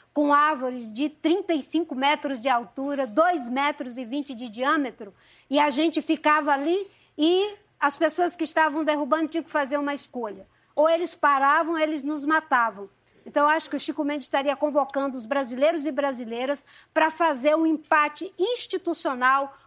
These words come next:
contra esse crime de lesa-pátria que se está fazendo no Brasil.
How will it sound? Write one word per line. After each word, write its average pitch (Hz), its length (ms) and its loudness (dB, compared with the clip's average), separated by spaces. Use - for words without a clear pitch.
contra 349 560 2
esse 320 280 -4
crime 403 380 2
de 330 120 0
lesa-pátria 294 800 0
que - 120 -14
se - 80 -16
está 277 240 -4
fazendo 254 420 -6
no 254 100 -10
Brasil. 220 460 -6